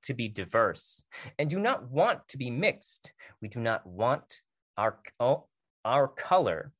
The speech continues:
traditions, and national culture to be mixed with those of others. We do not want this.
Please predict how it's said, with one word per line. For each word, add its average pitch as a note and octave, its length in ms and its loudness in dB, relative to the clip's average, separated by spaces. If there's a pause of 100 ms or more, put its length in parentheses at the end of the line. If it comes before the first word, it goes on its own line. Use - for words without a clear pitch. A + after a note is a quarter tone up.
traditions, A2+ 1040 -4 (800)
and A#2 220 0
national F#3+ 480 2
culture F#3 500 2
to A2+ 80 -12
be B2+ 120 -4
mixed F3+ 420 2
with C3+ 100 -8 (120)
those D#3 480 2
of D3 80 -4 (100)
others. F2 540 -2 (400)
We B2+ 120 -4
do C#3+ 140 0
not E3 260 2
want A2 300 0
this. - 400 -14